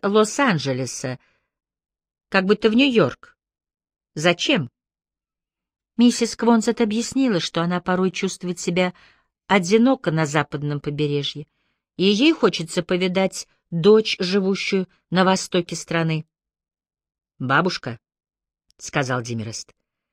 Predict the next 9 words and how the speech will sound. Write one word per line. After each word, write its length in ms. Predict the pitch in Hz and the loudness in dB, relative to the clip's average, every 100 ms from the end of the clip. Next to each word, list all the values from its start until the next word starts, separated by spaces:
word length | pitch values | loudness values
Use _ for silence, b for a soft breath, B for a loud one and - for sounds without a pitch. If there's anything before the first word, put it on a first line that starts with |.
| _ _ - | _ _ -12
"если 420 | 131 247 349 277 | -6 -4 0 2
мы 140 | 247 254 | 4 4
всё 300 | - 311 311 | 2 2 2
это 180 | - | 0
провернём, 640 | 196 180 170 160 262 220 110 _ _ _ _ _ _ _ _ _ _ | 0 2 2 2 -2 -2 -8 _ _ _ _ _ _ _ _ _ _
я 280 | - 160 196 | -6 0 2
лично 460 | 196 262 - - 143 | 2 0 0 -4 -4
обещаю 520 | 135 143 - 151 139 | -4 -4 0 0 0
вам, 240 | 147 131 | 0 -2